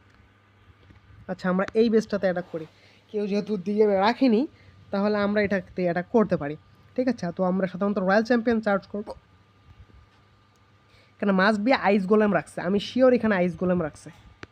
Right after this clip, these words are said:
আইস গোলেম যেহেতু রাখছে,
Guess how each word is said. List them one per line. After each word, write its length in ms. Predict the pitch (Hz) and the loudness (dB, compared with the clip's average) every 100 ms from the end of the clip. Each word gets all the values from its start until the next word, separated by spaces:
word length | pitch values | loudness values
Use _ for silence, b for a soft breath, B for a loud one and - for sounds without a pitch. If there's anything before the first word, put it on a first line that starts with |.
| _ _ - - _ _ _ - - _ _ _ _ _ _ _ _ _ | _ _ -20 -20 _ _ _ -20 -20 _ _ _ _ _ _ _ _ _
আইস 240 | 160 175 185 | -4 -4 0
গোলেম 260 | 220 226 | 0 2
যেহেতু 220 | 214 220 214 | 2 0 0
রাখছে, 460 | 165 165 - 226 | -2 -6 -6 -6